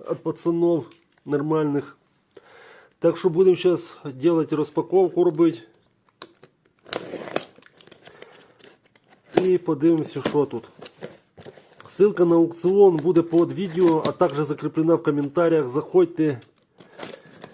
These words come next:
реєструйтесь, купляйте, продавайте, як кажуть, горя не знайте. Аукціон у Біоліті всі-, завжди вам допоможе. А у нас, дивіться, як гарно все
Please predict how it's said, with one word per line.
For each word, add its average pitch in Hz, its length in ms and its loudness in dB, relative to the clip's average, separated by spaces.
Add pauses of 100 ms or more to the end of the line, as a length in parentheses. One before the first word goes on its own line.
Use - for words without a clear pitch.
(120)
реєструйтесь, 165 1000 2 (760)
купляйте, 170 500 2
продавайте, 160 800 0 (380)
як - 160 -10
кажуть, 139 440 -2 (840)
горя 165 200 4
не 131 120 2
знайте. 120 500 -2 (760)
Аукціон 175 480 2
у 165 40 2
Біоліті 175 560 2
всі-, 151 200 -8 (220)
завжди 156 340 0
вам 147 280 -2
допоможе. 139 680 -4 (760)
А 131 80 -2
у 147 80 0
нас, 175 180 4
дивіться, 165 340 0
як 160 100 2
гарно 156 300 2
все 151 420 0